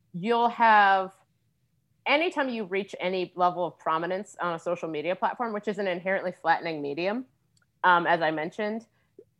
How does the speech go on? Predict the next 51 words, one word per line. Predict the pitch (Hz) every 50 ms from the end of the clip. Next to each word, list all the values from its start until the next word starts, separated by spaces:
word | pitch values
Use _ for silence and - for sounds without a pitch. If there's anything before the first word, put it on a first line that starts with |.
| _ -
I | - 202 220 220 226 226 220 226 220 180 202
was | 220 214 185
very | 180 185 226 233 247 254 220 208
used | 220 - -
to | 214
having | 202 190 190 190 185 180
conversations | 190 175 180 180 180 180 - 160 147 165 - - 180 175 180
with | 202 202 -
people, | 240 226 226 233 226 226
but | 180 220 - -
I, | 156 180
it | - - -
started | - - 226 214 220 214 214 208 -
to | 208
be | - - 196 196
that | 180 180 170
I | 165 165
recognized | 170 170 175 175 185 170 175 190 202 202
that | 190 - _
people | - 196 - 196 190
wanted | 170 165 175 170 180 175
to | 180
have | 170 165 147 -
conversations | - 175 160 151 175 170 - 156 147 165 - 185 175 170 170
with | 170 180 175 185
me, | 180 180 180 175
but, | - - -
like, | 170 214 - - - _ _ _ _ _ _ _ _ _ _ _ _ _ -
if | 208 208 202
I | 202 202 196 196
responded | 185 190 196 190 - - 175 160 170 175 196 190 -
to | 220 180
them, | 208 214 214 220 208
they'd | 185 180 180 175 156
be | 190 185 180 180
very | 165 147 175 170 180 175 180
surprised | 175 - 170 151 - - 156 143 147 151 151 151 160 160 165 170 - -
and | - 170 170 -
kind | - 165 160 165 175
of | 160 175
like, | 170 151 - 202
"Oh, | 240 320 359 294 247 196 170 156 151 160
like, | 156 147 - _
Jane | - - 131 139 196 240 247 240
replied | 214 190 196 - 180 170 160 160
to | - -
me." | 160 156
And | 151
I'm | 160
like, | 151 151
"That's, | 151 151 175 - - - - -